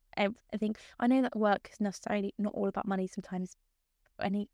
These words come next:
something you can enjoy as well, like I definitely do. But it's about kind of understanding that, "Yes, that's great and you enjoy that, but it's not your whole life," you know? There is other things that you,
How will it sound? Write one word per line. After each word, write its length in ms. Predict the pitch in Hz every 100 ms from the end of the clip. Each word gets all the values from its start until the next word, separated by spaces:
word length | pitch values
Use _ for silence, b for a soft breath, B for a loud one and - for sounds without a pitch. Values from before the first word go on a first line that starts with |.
| _
something 340 | - 254 196 208
you 80 |
can 220 | 202 214 233
enjoy 420 | 226 240 226 214
as 140 | 208
well, 320 | 214 202 214 B B B -
like 160 | 190
I 80 | 214
definitely 320 | 214 185 202
do. 280 | 190 196 190 -
But 140 | 208 - B B B B B B _ _ _ _
it's 200 | 233 -
about 380 | 233 240 240 226
kind 160 | 220 214
of 160 | 202 _ _ _
understanding 460 | 220 220 214 202 196
that, 120 | 202 -
"Yes, 240 | 311 311
that's 240 | - -
great 340 | - 220 190 - -
and 160 | 202
you 80 | 196
enjoy 320 | 202 208 214
that, 160 | 170 -
but 100 | -
it's 100 | 220
not 220 | 226 240 240
your 100 | 202
whole 260 | 190 202 180
life," 440 | 175 165 - - _ _ _ _
you 80 | 208
know? 260 | 196 208 240 - _ _ _ _ _ _ _ _ _
There 160 | 226 226
is 120 | 226
other 160 | 247 214
things 380 | - 208 208 196
that 160 | -
you, 400 | 190 202 208 208